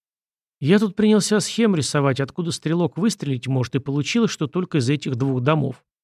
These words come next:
принялся пояснять Руслан, развернув свои каракули. «Этот дом — городская управа», ткнула женщина в бумагу ухоженным пальчиком. «А этот — собор купеческих гильдий.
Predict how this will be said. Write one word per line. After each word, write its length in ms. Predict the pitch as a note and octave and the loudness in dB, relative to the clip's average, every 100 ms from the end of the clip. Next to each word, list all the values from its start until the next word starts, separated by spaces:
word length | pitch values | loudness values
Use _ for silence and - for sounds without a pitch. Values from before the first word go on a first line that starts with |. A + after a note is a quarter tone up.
| _ - | _ -4
принялся 460 | B2 C#3 B2+ C#3 | 0 0 0 -2
пояснять 480 | - C3+ A#2+ C#3+ - | 0 -2 -2 -4 -2
Руслан, 400 | C3 - C#3+ E3+ | -4 -2 -2 0
развернув 500 | D#3 A#2 B2 B2 B2 | 0 0 0 0 -2
свои 260 | - C3 B2 | -2 -2 0
каракули. 640 | E3+ D#3+ C3 - C3+ - _ _ _ _ _ _ _ _ _ _ _ _ _ - | 0 0 -2 -4 -6 -6 _ _ _ _ _ _ _ _ _ _ _ _ _ -2
«Этот 300 | B3+ G#3 C3 | 2 2 2
дом — 220 | C3 A#2+ | 2 2
городская 420 | C#3 F3 - A#3+ | 0 -2 -2 0
управа», 520 | A#3+ - E3 D#3 D3 - _ | 0 0 -2 0 -4 -10 _
ткнула 380 | - D3 C#3 | -2 0 2
женщина 440 | A#2+ C#3 C#3 - B2+ | 0 0 -2 -2 -2
в 60 | |
бумагу 460 | A2+ B2 C3 F3 E3+ | 0 0 2 0 0
ухоженным 520 | C3+ - B2+ A2 D#3 | -2 0 -2 0 -2
пальчиком. 580 | E3+ C3+ A#2 - - C#3 _ _ _ _ _ | -2 -4 -4 -8 -8 -10 _ _ _ _ _
«А 160 | C3+ F3+ | 0 2
этот — 280 | C4 F#3+ | 2 0
собор 400 | - D3+ C#3+ A#3 | -2 0 2 0
купеческих 640 | A#3 D#3 - E3 - - E3+ | 0 -2 -2 -4 -4 -6 -6
гильдий. 520 | D3 C#3+ B2 C3 E3+ | -2 -2 -2 -6 -10